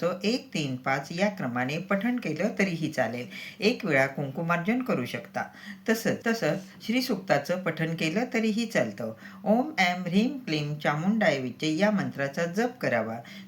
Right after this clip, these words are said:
जप तुम्ही एकवीस, एक्कावन्न, एकशे आठ जमेल तेवढं करू शकता.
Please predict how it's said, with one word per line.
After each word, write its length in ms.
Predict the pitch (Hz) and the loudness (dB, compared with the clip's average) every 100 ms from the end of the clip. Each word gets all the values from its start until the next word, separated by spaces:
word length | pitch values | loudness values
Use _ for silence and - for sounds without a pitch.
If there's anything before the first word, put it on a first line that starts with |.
| 151 | 0
जप 280 | 190 240 - | 2 2 2
तुम्ही 220 | 208 208 208 | 2 2 2
एकवीस, 500 | 156 - 190 208 - | -4 -2 -2 -2 -2
एक्कावन्न, 600 | 160 - 143 135 131 156 160 | -6 -2 -2 0 -2 -2 -2
एकशे 320 | 185 185 226 202 | -2 -2 0 2
आठ 260 | 139 107 147 | 2 0 -2
जमेल 400 | 147 160 247 - | 2 4 2 2
तेवढं 260 | 214 196 | 4 4
करू 220 | 185 127 113 | 2 -2 -4
शकता. 380 | 110 - 107 | -8 -6 -6